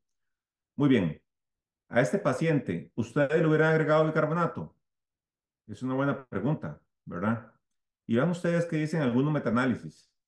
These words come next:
Vean ustedes, aquí tenemos un metaanálisis, tenemos un estudio. Este metaanálisis tiene mucha variabilidad, tiene una variabilidad de sesenta y siete por ciento en su, entre los estudios. Y este estudio de King y colaboradores,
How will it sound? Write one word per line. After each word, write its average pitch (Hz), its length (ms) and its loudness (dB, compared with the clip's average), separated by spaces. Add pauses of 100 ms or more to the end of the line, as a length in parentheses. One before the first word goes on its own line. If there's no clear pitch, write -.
(480)
Vean 120 140 -2
ustedes, 143 220 -2
aquí - 120 -6
tenemos 131 240 -2
un 147 80 0
metaanálisis, 135 640 -2
tenemos 113 260 0
un 143 100 2
estudio. 139 600 -2
Este - 220 -6
metaanálisis 135 380 0
tiene 139 140 2
mucha 139 260 2
variabilidad, 107 600 0
tiene 120 160 -2
una 127 100 -2
variabilidad 98 420 0
de 117 60 0
sesenta 110 300 -6
y 80 40 -10
siete 95 220 -6
por 85 160 -6
ciento 110 480 -2 (240)
en 107 80 -10
su, 104 120 -8
entre 92 180 -6
los 82 140 -10
estudios. 120 540 -4 (800)
Y 117 120 2
este 165 280 2
estudio 156 440 2
de 120 120 2
King 151 420 0
y 110 220 -2
colaboradores, 101 960 0